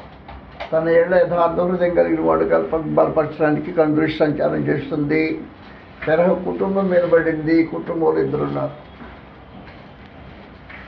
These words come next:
వీరిద్దరికి రెండు న్యాయం కాదు అని పరమ దేవుడు ఉద్దేశించి తన సంకల్పాన్ని సాధారణగా వాడుకునే ప్రత్యేకమైన సమస్యలో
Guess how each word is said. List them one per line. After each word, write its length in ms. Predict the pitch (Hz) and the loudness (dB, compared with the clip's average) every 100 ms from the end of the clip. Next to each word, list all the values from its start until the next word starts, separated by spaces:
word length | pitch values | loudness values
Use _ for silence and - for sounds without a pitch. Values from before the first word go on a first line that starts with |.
| - - - - - - | -20 -20 -20 -20 -12 -2
వీరిద్దరికి 500 | 185 208 202 247 269 | 4 4 4 2 4
రెండు 300 | 214 202 220 | 4 2 2
న్యాయం 440 | 262 277 202 214 247 | 2 4 4 4 2
కాదు 340 | 233 240 240 | 2 2 4
అని 260 | 262 240 247 | 2 2 2
పరమ 220 | 214 214 | 2 2
దేవుడు 220 | 202 180 | 2 2
ఉద్దేశించి 680 | 170 - 170 185 160 165 233 | 0 -2 -2 -2 -2 0 0
తన 180 | 254 196 | 0 0
సంకల్పాన్ని 760 | 185 208 208 262 269 262 262 - | 2 0 2 0 2 0 0 0
సాధారణగా 600 | 214 226 226 262 247 233 | 2 2 2 2 2 2
వాడుకునే 500 | 202 190 180 165 160 | 2 0 -2 0 0
ప్రత్యేకమైన 840 | - 160 - 160 202 202 185 165 | -2 -8 -10 -2 0 0 -2 -6
సమస్యలో 600 | 143 147 139 139 139 | -4 -4 -6 -8 -10